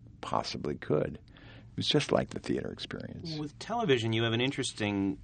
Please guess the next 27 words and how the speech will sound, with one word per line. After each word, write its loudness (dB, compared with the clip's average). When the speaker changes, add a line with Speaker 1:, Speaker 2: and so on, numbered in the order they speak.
Speaker 2:
uh, -8
you -4
talk 8
about 6
the -6
paradigm 10
of -2
film 8
acting, 4
where 4
it's 2
all 8
pieces 2
and 4
somebody 6
else 4
cuts 2
it 2
up 6
and 0
decides 4
how 2
you 4
look. 6
With -2
television, 6
you 6